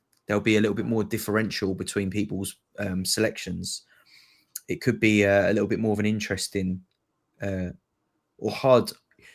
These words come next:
I think you go into the fixtures knowing, or, you know, like, everyone's picked this lineup.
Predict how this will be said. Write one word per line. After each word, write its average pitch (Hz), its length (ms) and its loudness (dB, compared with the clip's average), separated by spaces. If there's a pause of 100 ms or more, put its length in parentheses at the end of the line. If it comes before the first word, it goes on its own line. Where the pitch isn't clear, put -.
(140)
I 151 60 -8
think 196 140 2
you 202 80 2
go 196 160 10
into 160 280 4
the 120 60 -2
fixtures 107 360 -4
knowing, 101 520 0
or, 110 220 0
you 110 100 -2
know, 92 120 -2
like, 90 180 -8 (600)
everyone's 110 460 0
picked - 240 -8
this 92 160 -8
lineup. 92 360 -8